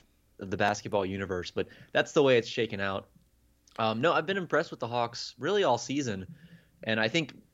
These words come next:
especially when they've been healthy, you know, they've been more or less the team that I kind of expected them to be, that I think we both kind of pegged them to be coming into the season. And, um, you know, when, when healthy, they're, they're really good. They're just a really solid all-around basketball team.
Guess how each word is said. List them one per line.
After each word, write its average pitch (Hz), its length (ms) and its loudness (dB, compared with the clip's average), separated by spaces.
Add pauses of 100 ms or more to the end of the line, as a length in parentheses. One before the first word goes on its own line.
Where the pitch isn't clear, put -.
(240)
especially 147 380 -2
when 110 120 -2
they've 104 140 -4
been 104 120 -4
healthy, 104 360 0
you 110 160 -2
know, 104 100 0
they've 117 160 2
been 117 140 2
more 113 180 2
or 110 60 4
less 110 220 2
the 113 120 -6
team 113 300 -2
that 107 160 2 (420)
I 110 80 0
kind 110 200 -2
of 101 80 -2
expected 110 420 -4
them 104 140 -6
to 107 80 -8
be, 110 360 2 (360)
that 110 120 2
I 110 60 4
think 117 180 0
we 110 80 0
both 117 400 2 (300)
kind 107 160 -2
of 107 60 -6
pegged 104 200 -4
them 101 120 -8
to 98 60 -8
be 98 120 -4
coming 101 280 -6
into 104 200 -4
the 92 80 -6
season. 104 500 -2 (560)
And, 98 380 0
um, 87 460 -4 (200)
you 117 100 2
know, 107 80 4
when, 110 200 2
when 120 160 2
healthy, 117 500 0
they're, 101 520 0 (560)
they're 117 160 -2
really 131 280 2
good. 117 280 2
They're 95 120 -6
just 95 180 -8
a 113 40 -2
really 107 340 2
solid 101 380 2
all-around 98 360 0
basketball 98 460 0
team. 101 240 -6